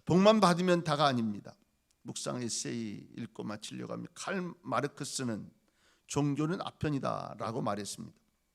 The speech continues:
그러나 사실 무신론이야말로 가장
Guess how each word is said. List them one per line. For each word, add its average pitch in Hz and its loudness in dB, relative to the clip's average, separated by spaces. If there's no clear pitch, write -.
그러나 202 2
사실 156 0
무신론이야말로 151 0
가장 151 -6